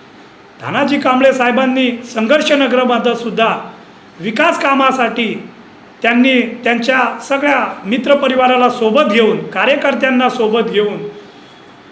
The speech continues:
संघर्ष नगराच्या विकास कामासाठी लढा दिलेला आहे, हे नाकारता येणार नाही. म्हणून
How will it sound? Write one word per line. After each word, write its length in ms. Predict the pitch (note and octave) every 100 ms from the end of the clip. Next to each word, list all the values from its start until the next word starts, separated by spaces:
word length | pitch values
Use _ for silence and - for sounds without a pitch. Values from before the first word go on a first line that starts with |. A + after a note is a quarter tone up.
| -
संघर्ष 360 | A#3 C#4 D#4+
नगराच्या 500 | D4 C#4 B3 C4 C4
विकास 400 | C4 A#3 C4+ C4+
कामासाठी 680 | C4+ A#3 A#3 A#3 A3 B3 F#3
लढा 220 | F3 E3+ B3+
दिलेला 360 | A3 F#3+ E3+
आहे, 180 | C#3+ B2 B2+ -
हे 180 | F#3
नाकारता 500 | G3 F3 F3+ - A#3+
येणार 300 | G#3+ F3+ E3
नाही. 200 | D#3+ C#3+ - - - - - - -
म्हणून 300 | D#3 A#3+ C#4